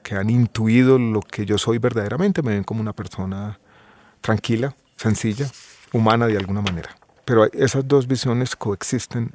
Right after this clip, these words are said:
en mi imagen pública, por decirlo así. Que no era tan evidente para mí esa discrepancia, pero ahora en la política sí lo ha sido así. He notado que hay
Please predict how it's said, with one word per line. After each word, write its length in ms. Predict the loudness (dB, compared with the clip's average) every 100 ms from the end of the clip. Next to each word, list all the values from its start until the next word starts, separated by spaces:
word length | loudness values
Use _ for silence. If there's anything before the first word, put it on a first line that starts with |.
| -10
en 360 | -8 -6 -4
mi 240 | -4 -4 -2
imagen 300 | -2 0 -2
pública, 380 | -2 -4 -6 -8
por 160 | -12
decirlo 360 | -12 -12 -10 -10
así. 200 | -12 -16 _ -20 -20 -20 -20 -20 -20 -20 -20 -20 _ _ _
Que 160 | 6
no 180 | 8 10
era 140 | 10 8
tan 180 | 8
evidente 460 | 8 10 8 6 4
para 160 | 2 4
mí 160 | 6
esa 300 | 4 4 0
discrepancia, 760 | 2 0 0 -2 2 2 2 0
pero 220 | 2 0
ahora 240 | 2 2
en 60 | 0
la 80 | -2
política 440 | -4 -6 -6 -6
sí 140 | -6 -6
lo 100 | -6
ha 40 |
sido 220 | -6 -8
así. 160 | -8 -12 -16 -20 _
He 80 | -6
notado 400 | -4 -6 -8 -10
que 160 | -10 -10
hay 260 | -10 -12